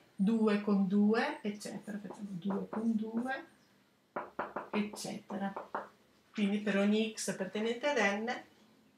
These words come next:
ogni numero è in relazione con se stesso. Possiamo dire che è simmetrica? Sì, perché se uno è in relazione con undici, allora undici è in relazione con uno.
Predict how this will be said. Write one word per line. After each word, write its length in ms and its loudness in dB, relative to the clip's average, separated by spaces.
ogni 280 2
numero 280 4
è 60 4
in 60 2
relazione 460 2
con 120 -4
se 140 -8
stesso. 580 -8
Possiamo 360 0
dire 320 0
che 200 2
è 40 2
simmetrica? 1040 -2
Sì, 420 -6
perché 520 -4
se 600 0
uno 540 2
è 80 0
in 160 2
relazione 560 0
con 180 0
undici, 800 -2
allora 840 2
undici 680 0
è 100 -2
in 140 4
relazione 580 -2
con 180 -4
uno. 400 -4